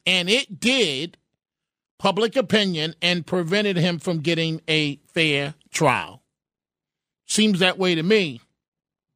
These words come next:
Definitely seems that way to me. Now, we know what happened here in terms of, uh, nine,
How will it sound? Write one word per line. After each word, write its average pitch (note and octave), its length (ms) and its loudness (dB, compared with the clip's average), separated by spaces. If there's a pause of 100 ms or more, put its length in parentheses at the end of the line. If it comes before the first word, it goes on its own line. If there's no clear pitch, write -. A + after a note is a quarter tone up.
(140)
Definitely F#3 540 -4
seems F3 560 -6
that D#3 300 -2
way D#3 540 -4 (840)
to D#3+ 540 0 (120)
me. C#3+ 480 -2
Now, E3 160 0
we F3 180 -2
know G3 600 0 (440)
what F3 220 2
happened F3 500 -2
here D#3+ 460 -4 (1200)
in E3+ 200 -4
terms F#3 440 2
of, E3 320 2
uh, D#3 280 2 (1160)
nine, B3+ 420 2